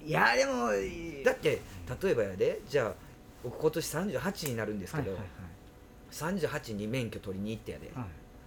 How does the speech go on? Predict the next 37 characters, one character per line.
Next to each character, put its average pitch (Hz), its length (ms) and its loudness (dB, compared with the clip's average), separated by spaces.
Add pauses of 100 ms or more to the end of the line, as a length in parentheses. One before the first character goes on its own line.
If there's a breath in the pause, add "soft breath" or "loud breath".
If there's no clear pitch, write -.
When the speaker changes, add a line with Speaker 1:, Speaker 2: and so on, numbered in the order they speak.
(240 loud breath)
Speaker 2:
ま 127 60 -2
あ、 - 20 0
乗 139 140 2
り 151 120 2
出 139 120 4
し - 140 -8
て。 - 180 -10 (2500)
ま 156 240 -2
あ、 143 40 -2
乗 143 180 -2
っ - 20 -4 (640)
て 131 140 2
も 107 200 0 (840)
二 127 240 -2
十 120 240 -2
年、 107 160 -2
三 110 240 -4
十 104 100 -4
年 107 100 -2
ぐ 113 80 0
ら 117 60 4
い 95 40 4
で 90 60 -6
し - 60 -6
ょ？ 170 140 -2 (120)
Speaker 1:
は 147 120 -2
い。 - 20 -2
い 127 40 -4 (1800)
や、 156 60 0
二 202 200 8
十 415 40 6 (340)
年、 220 200 8
三 190 320 6
十 226 220 4
年 156 200 2
あ 135 40 -4
っ - 20 -6